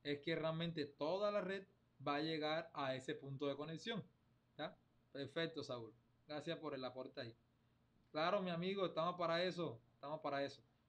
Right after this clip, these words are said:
Ya casi llegamos, ya casi llegamos a los cuatro mil y a los dos mil. Yo sé que sí vamos a llegar y por ahí tenemos también nueve caritas felices. Muy bien. Mi amigo Elber, antes de terminar, sí señor, antes de terminar, dice,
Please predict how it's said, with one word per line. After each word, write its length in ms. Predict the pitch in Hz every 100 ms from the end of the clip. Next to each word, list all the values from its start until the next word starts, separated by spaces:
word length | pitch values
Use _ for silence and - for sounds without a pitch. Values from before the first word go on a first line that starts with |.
| _ 131
Ya 200 | 139 143
casi 260 | 151 175
llegamos, 440 | 165 160 165 165 147
ya 140 | 143
casi 240 | 151 156 175
llegamos 380 | 165 160 170
a 60 | 165
los 120 | 151
cuatro 300 | 151 147 143
mil 180 | 139 165
y 20 |
a 60 | 165
los 140 | 156
dos 120 | 143
mil. 220 | 139 143 110 _ _ -
Yo 140 | 151
sé 160 | 151 170
que 100 | 175
sí 120 | 170
vamos 220 | 165 170
a 40 | 170
llegar 260 | 156 147 147
y 80 | 143
por 180 | 143
ahí 100 | 143
tenemos 320 | 151 170 180 180
también 300 | 160 165 170
nueve 220 | 175 170
caritas 340 | 156 156 170
felices. 340 | 160 147 135 - _ _ _ _ _ _ 156
Muy 160 | 160
bien. 280 | 156 143 120 _ _ _ _ _ -
Mi 80 | 143
amigo 340 | 151 165 170
Elber, 460 | 170 180 151 123 - _ _ _ _ _ _ _ _ _ _ _ -
antes 300 | 143 151 175
de 80 | 175
terminar, 380 | 156 143 151 151
sí 100 | -
señor, 260 | 156 160
antes 220 | 135 135
de 80 | 160
terminar, 480 | 151 135 131 131 139
dice, 300 | 143 139 -